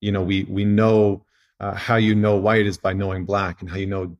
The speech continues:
dark is by knowing light. And so it's, it's by understanding the dualistic nature of existence. And many people fear away from death.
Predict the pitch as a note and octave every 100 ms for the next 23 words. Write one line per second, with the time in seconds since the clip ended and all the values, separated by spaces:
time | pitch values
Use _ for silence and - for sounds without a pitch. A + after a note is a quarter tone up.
0 | - F#2 A2 G2+ G2+ E2+ F#2+ F#2+ F#2 F2+
1 | F2+ G2 F#2 F#2 F2+ _ _ _ _ _
2 | _ G#2+ G2+ - G#2+ G2+ - - A#2 -
3 | G#2 G#2 G#2 G#2 D3 D#3 - - C3 D#3+
4 | D3+ A2 G2 F#2+ A2 B2+ A#2 A2 - _
5 | G#2 A2 A#2+ - - G2+ F#2+ F2+ G#2+ C3+
6 | - - - - _ _ _ - G#2+ A#2
7 | A#2 A#2+ C#3+ G#3+ G#3+ E3+ E3 C#3 - -
8 | C#3 D3 C#3+ C#3 B2 A2 A#2+ E3 - F#2+
9 | E2+ E2+ G2 F2